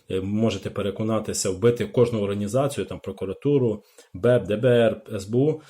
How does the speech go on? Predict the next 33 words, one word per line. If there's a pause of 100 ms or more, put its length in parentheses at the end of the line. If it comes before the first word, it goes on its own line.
(260)
е, (260)
Open
Data
Bot
чи
U-Control. (320)
І
ви
побачите,
що (280)
чітко
там
пише,
що
в
них
є
коди
Р
Д
Р
П
О, (380)
е,
що
це
є
комерційна
організація,
є,
є
директор, (260)
є,